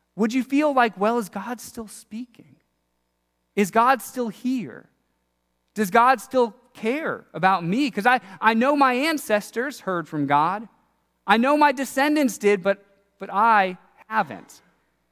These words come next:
And so you fast forward those four hundred years to come to Zechariah and Elizabeth.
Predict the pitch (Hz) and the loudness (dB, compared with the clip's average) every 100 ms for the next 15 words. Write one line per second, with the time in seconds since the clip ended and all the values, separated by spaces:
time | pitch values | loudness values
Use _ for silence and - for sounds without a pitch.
0 | _ _ _ 185 180 226 220 214 - 226 | _ _ _ -6 -2 0 0 -4 0 2
1 | 277 269 - 269 254 202 180 165 - 214 | 2 0 -6 -2 -2 -2 -4 -6 -12 -8
2 | 233 262 262 247 202 233 233 226 202 233 | -6 -2 0 0 -2 -6 -6 -8 -8 -6
3 | 233 196 139 135 - _ _ _ - 185 | -4 -2 -2 -4 -10 _ _ _ -10 -10
4 | - 220 226 - 170 180 - 156 165 180 | -4 -4 -4 -8 -6 -6 -4 -2 0 2
5 | 214 220 233 226 _ _ _ _ 160 147 | 0 -4 -8 -14 _ _ _ _ -6 -6
6 | 143 160 135 95 78 | -4 -6 -8 -16 -20